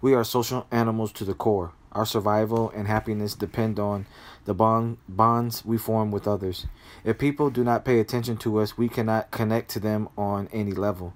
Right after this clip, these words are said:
Some of this is purely physical. We must have people looking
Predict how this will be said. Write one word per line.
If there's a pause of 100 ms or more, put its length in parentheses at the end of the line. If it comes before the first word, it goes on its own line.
(460)
Some
of
this
is
purely
physical.
We
must
have
people
looking